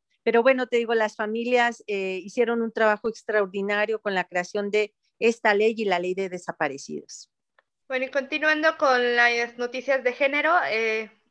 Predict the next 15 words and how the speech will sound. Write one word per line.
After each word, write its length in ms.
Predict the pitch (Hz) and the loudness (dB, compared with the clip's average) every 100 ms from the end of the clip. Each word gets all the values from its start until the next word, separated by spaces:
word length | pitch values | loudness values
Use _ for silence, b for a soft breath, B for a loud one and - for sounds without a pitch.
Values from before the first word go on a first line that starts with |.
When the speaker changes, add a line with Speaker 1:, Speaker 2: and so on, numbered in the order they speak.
| _ | _
Speaker 2:
esta 240 | 247 254 285 | -6 -4 -4
semana 400 | 277 254 262 269 | -2 -2 -2 -2
Zona 240 | 277 269 | -4 -2
Docs 300 | 262 254 - | 0 -2 -2
también 380 | 262 247 262 294 | -2 0 0 -2
informó 600 | 311 - 233 240 285 302 | -4 -4 -4 -2 -4 0
que 160 | 247 | 0
en 100 | 214 | 0
sesión 360 | 214 233 311 320 | -4 -4 -2 -2
de 80 | 330 | -2
pleno 260 | 294 269 | -2 -2
del 160 | 277 254 | -2 -4
Congreso 460 | 240 220 220 226 247 | -6 -8 -6 -6 -6
de 80 | |
Jalisco 520 | 226 208 233 - 262 | -6 -8 -8 -6 -6